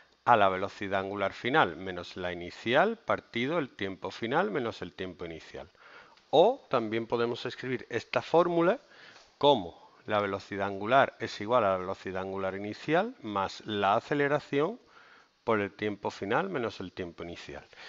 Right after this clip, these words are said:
Esta es la fórmula que nos sirve para sacar la velocidad angular final si tenemos la inicial y,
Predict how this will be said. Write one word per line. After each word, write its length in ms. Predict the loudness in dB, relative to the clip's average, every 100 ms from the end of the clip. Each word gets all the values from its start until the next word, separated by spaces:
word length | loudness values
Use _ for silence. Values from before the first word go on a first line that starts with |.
| -20 -4
Esta 260 | -2 2 4
es 60 |
la 160 | 4 2
fórmula 420 | 4 2 4 2
que 80 | 2
nos 160 | -4 -4
sirve 320 | -2 0 0
para 240 | 2 0
sacar 480 | 0 2 4 4 0 _ _ -20 -20 -20 -20 0
la 100 | 2
velocidad 460 | 4 0 -2 2 2
angular 340 | 2 0 0
final 400 | 0 4 4 4
si 140 | 0
tenemos 440 | -2 0 -2 -4 -4
la 140 | -2
inicial 600 | -2 -4 -6 0 0 0 -4
y, 720 | -6 -4 -2 -4 -4 -6 -8